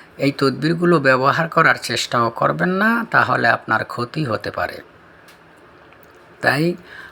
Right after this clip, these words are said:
আপনারা সাবধানতার সাথে পশ্চিম দিক ফিরে বসে আপনারা তাবিজ লিখবেন। বুধবার, বুধবার সূর্য উদয়ের সময় লিখবেন। আপনারা মনে রাখবেন,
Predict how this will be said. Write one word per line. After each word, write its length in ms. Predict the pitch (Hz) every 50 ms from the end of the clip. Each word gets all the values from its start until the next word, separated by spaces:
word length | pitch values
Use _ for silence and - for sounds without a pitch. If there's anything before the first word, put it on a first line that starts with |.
| - -
আপনারা 460 | - - - - 143 147 156 165 175
সাবধানতার 800 | 160 - - - 123 120 123 101 131 131 143 143 135 - 120 120
সাথে 460 | 117 - - 120 - - 160 165 175 170 - -
পশ্চিম 560 | - 147 147 - - - - 180 190 185 180 160
দিক 160 | 156 139 - -
ফিরে 240 | - 135 127 131 123
বসে 580 | 120 131 131 - - - - 165 185 208 240 247 - - - - - - - - -
আপনারা 400 | 117 113 - - 113 110 104 104
তাবিজ 400 | - 110 107 104 101 98 - -
লিখবেন। 520 | - 101 98 - - - 92 92 95 98
বুধবার, 640 | 98 - 139 147 165 170 160 143 127 113 98 95 - - - - - -
বুধবার 440 | 101 117 131 139 135 139 151 165 165
সূর্য 480 | 156 - - 135 127 135 135 - - 170
উদয়ের 480 | 180 175 147 131 123 127 120 117 113
সময় 360 | - - - 110 107 104 98 95
লিখবেন। 380 | 95 95 - - - 85 - - - - - - - - - - - - - - - - - - - - - - - - - - - - - - - - - - - - - - -
আপনারা 360 | - 113 - - 156 151 156
মনে 260 | 156 143 139 139 143 147
রাখবেন, 600 | 160 160 160 160 165 185 202 208 214 214 214